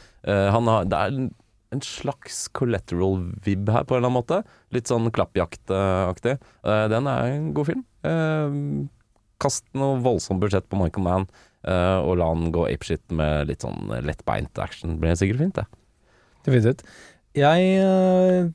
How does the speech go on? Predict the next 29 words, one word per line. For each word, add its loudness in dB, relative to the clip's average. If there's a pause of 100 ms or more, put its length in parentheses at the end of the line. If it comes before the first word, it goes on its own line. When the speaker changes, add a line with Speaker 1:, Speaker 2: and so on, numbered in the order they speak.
Speaker 2:
kaster 0
inn 4
en 2
fyr 2
som 2
heter 0
Doug 2
Liman. 2 (560)
Han, 2
eh, 4
står 0
bak 2
den 0
første -6 (220)
Bourne-filmen, 2 (100)
Bourne 2
Identity. 2
Speaker 1:
Mm. -6 (500)
Speaker 2:
Eh, 2
helt 2
til 2
en 2
annen -2
case 0
kom -2
og 0
tok -2
over 0
etterpå. -4